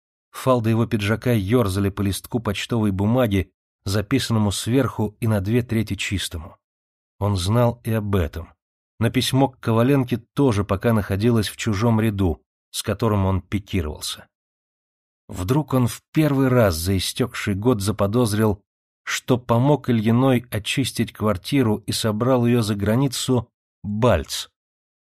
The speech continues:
подлец, как это у него внутренне назвалось. Он тут же почувствовал с достоверностью, что угадал. У него сжалось сердце. Его резануло не прошлогоднее соперничество,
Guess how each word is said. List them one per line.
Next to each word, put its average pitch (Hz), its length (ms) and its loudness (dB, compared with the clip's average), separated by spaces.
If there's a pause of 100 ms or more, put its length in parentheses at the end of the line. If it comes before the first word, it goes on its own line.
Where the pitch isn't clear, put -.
подлец, 117 800 0 (420)
как 110 180 -2
это 101 140 -2
у 95 40 2
него 92 220 2
внутренне 87 440 0
назвалось. 85 640 -2 (880)
Он 113 360 0
тут 139 180 -2
же 113 140 -2
почувствовал 117 720 -2
с 95 100 -2
достоверностью, 120 840 0
что - 420 -4
угадал. 113 840 -4 (640)
У 104 80 0
него 120 220 4
сжалось 120 520 -2
сердце. - 640 -2 (600)
Его 120 220 4
резануло 139 500 2
не 135 140 2
прошлогоднее 131 800 -2
соперничество, 101 1040 -4